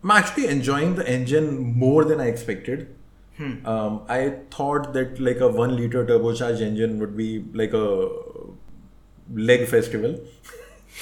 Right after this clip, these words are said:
Speaker 1: <laughs>
Speaker 2: Leg festival? Lag? Okay.
Speaker 1: Lag, yes. The,
Speaker 2: Lag,
Speaker 1: the
Speaker 2: okay.
Speaker 1: turbo lag.
Speaker 2: <laughs> Okay,
Speaker 1: Because
Speaker 2: okay.
Speaker 1: so one liter engine. And
Speaker 2: But, but you got,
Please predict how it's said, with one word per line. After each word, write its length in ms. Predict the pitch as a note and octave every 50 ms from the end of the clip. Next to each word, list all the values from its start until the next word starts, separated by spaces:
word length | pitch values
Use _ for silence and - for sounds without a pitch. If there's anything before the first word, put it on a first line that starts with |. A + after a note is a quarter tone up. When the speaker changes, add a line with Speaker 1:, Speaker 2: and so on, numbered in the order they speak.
| - - - - -
Speaker 1:
<laughs> 280 | - E3 - - - -
Speaker 2:
Leg 320 | D3+ D#3 D#3 F#3+ A3 G#3+ -
festival? 360 | A#3 G#3+ - - C4+ C4 G3+
Lag? 380 | D#3+ C#3 C#3 C#3 E3 E3 - - - - - - C3 B2+ - - - - - -
Okay. 340 | C#3 C3 - - - - - -
Speaker 1:
Lag, 320 | C3 B2 A2+ G#2+ G#2 A#2+
yes. 200 | B2+ B2 B2 -
The, 120 | - C#3 B2+
Speaker 2:
Lag, 320 | G#2+ D3 D3+ C#3 C3 B2
Speaker 1:
the 80 | A#2+ A#2+
Speaker 2:
okay. 100 | A#2 C#3
Speaker 1:
turbo 180 | C3+ B2+ C#3 C#3+
lag. 180 | B2 G#2 - -
Speaker 2:
<laughs> 80 | -
Okay, 60 | -
Speaker 1:
Because 460 | - G3 F#3 D#3+ D#3 E3 C#3+ B2+ A#2+ A#2
Speaker 2:
okay. 200 | A#2 A2+ A2+ - -
Speaker 1:
so 220 | - G#3+ - D#3 D3
one 180 | E3+ G#3 G#3+
liter 240 | G3 F#3+ E3+ E3+ E3
engine. 340 | D3 B2 A#2 A2+ A2+ G#2+ A2
And 300 | A#2 C#3 D#3+ D3 - D#3+
Speaker 2:
But, 180 | G3 A#3 - -
but 120 | A#3 A#3+ A3+
you 140 | A3+ A#3+ G#3+ E3
got, 360 | E3 E3 F3+ G3+ G3+ -